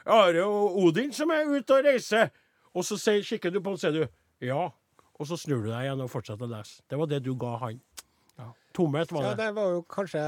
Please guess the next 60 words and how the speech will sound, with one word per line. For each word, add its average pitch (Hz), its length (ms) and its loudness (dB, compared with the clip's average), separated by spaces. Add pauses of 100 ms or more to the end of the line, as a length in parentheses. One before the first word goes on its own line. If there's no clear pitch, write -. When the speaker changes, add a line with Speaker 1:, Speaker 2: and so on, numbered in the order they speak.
(220)
Speaker 2:
kanskje 180 320 -4
jeg 147 80 -8
også 139 260 -4
har 202 180 -4
min 214 200 -4
egen 180 260 -2
måte 233 260 -4
å 170 100 -2
takle 160 420 -4
friskrekk 143 580 -6
på, 160 180 -2
Speaker 1:
<laughs> 156 120 4
Ja, 254 80 10
Speaker 2:
vet - 40 4
du, 247 80 0
Speaker 1:
men 131 100 0
Speaker 2:
sant? 190 180 2
Speaker 1:
det 233 160 4
tror 208 180 -2
jeg 156 160 -6
nok 170 200 -12
at 190 120 -6
du 190 80 -6
Speaker 2:
Ja. 175 60 -2
Speaker 1:
har. 180 180 -4 (360)
Det 170 240 2
er 175 100 6
jo 165 160 6
å 185 80 -2
gå 175 180 2
inn 196 100 -4
i 185 80 -4
seg 202 180 0
selv 196 320 0
på 196 160 0
alle 180 220 2
mulige 180 360 0
vis, 185 380 -4 (380)
og 170 140 4
lukke 175 280 0
seg 170 260 0
for 175 120 -2
omverdenen, 151 500 -2
så 156 180 -4
hører 175 240 2
du 131 200 -2
vennen 135 240 0
din 160 100 -4
fremme 160 260 -4
Speaker 2:
Så 120 80 -4
Speaker 1:
der, 143 80 -4
Speaker 2:
hvis 190 220 -6
man 196 140 -4
Speaker 1:
som 135 100 -4
Speaker 2:
skal 196 200 0 (160)
oppsummere, 170 460 -4
så 202 100 -10
kanskje 175 300 -6
at, 151 120 -12 (140)
at 165 180 -10